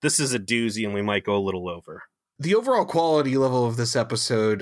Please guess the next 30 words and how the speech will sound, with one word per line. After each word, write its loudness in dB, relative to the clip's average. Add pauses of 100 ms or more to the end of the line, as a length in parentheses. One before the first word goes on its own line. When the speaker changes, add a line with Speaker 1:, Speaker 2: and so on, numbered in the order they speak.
Speaker 2:
I 0
think, -6
might -4
be 0
a 2
bit 0
in -4
dispute, -2
but -2
I 2
will 0
say 0
that -2
it -2 (120)
does -2
not -2
lack 0
for -2
interesting -4
ideas -2 (580)
and -2 (100)
things -2
to -4
talk 0
about 0
and -4
get -2
into -2
the -6
deep -2